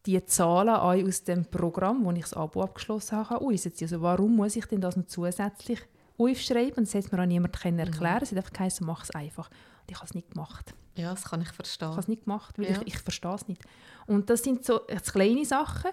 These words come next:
Speaker 1: Und wie viele Menschen scheissen es an, arbeiten zu gehen? Vielleicht, weil sie einfach keine sinnstiftende Arbeit haben. Oder, sich, oder vielleicht fragen sie sich das gar nicht. Ich meine, du hast ja am Anfang auch gesagt, die Motivation ist bei dir eher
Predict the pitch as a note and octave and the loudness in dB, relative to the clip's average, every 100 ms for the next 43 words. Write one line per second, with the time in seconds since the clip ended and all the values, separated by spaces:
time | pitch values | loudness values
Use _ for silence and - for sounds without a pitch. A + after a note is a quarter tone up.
0 | - - - - - A3 A3 B3 C4 A3 | -6 -20 -20 -6 2 2 4 0 2 2
1 | G3+ A#3 A3+ A3+ - - _ - - - | 2 2 2 -2 -4 -20 _ -20 -10 -2
2 | F#3 F#3+ - D#3 E3 C#3+ D3 - - - | 0 0 0 0 0 -4 -6 -8 -10 -12
3 | - - C#4 D4+ A#3 - G#3 - G#3 B3+ | -10 -8 -6 -4 -6 -4 -4 -2 -4 -6
4 | - - A3+ A#3+ A#3+ _ _ _ - - | -8 -4 0 0 -2 _ _ _ -10 -2
5 | A#3 A3 - A3 - - G#3+ G#3 G#3 G3 | 0 -2 -4 -6 -6 -2 -2 0 -4 -6
6 | - - - B3 C4+ C4 C#4+ A#3+ G3+ G3+ | -12 -6 -2 -2 -4 -6 -2 -2 -2 -6
7 | - - - G#3+ - - - F#3 - - | -10 -14 -8 -8 -8 -12 -6 -6 -6 -6
8 | - D3 - F#3 A#3 C4+ - C#4+ C4 - | -6 -6 -2 -2 0 -4 -6 -6 -8 -8
9 | B3+ - C4 C4 C#4 A3 G3 G#3 G3+ G3 | -12 -6 -2 0 0 -2 -2 0 0 -4
10 | - - - - G#3+ G#3+ G#3 - G3 G3+ | -10 -20 -8 0 4 4 2 2 2 2
11 | G3+ G3 G3+ - A3 G#3+ G#3+ _ _ _ | 2 0 0 -2 0 0 -2 _ _ _
12 | - G#3 G#3 G3 G3 G3 G#3 G#3 - - | -2 0 0 2 0 2 2 2 2 2
13 | G3 G3 G3 G3+ | 4 4 4 2